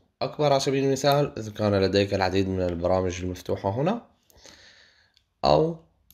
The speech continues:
تستطيع نقله إلى هنا المكان الافتراضي، ومن ثم تستطيع أن تكبره أكثر أو تصغره كما تحتاج، وأيضا تستطيع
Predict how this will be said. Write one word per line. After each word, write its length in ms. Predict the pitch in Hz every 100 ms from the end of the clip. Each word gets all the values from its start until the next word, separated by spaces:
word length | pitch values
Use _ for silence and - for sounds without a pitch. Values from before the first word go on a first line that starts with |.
| _ _ _ _ _ -
تستطيع 720 | 107 - 107 120 123 107 113
نقله 760 | 104 104 110 98 98 95 104 104 _ _ 110
إلى 120 | 104
هنا 440 | 101 131 185 208 - _ _ _ _ _ _ _ _ _ _ _ _ _ -
المكان 480 | 95 92 95 104 98
الافتراضي، 760 | 85 - - 104 127 156 208 226 - 190
ومن 280 | 196 135
ثم 540 | 127 139 123 123 120 127 - _ _ - _ _ _ -
تستطيع 640 | 101 - 107 110 110 104 104
أن 160 | 101
تكبره 600 | - 101 87 98 98 95 -
أكثر 480 | 107 - 95 92
أو 80 | 92
تصغره 840 | 90 90 90 92 101 98 95 98 98
كما 240 | 107 95
تحتاج، 640 | 98 107 - 71 85 - - - - -
وأيضا 720 | 120 127 117 117 120 123 123 - - _ -
تستطيع 920 | 101 - 92 101 104 104 101 101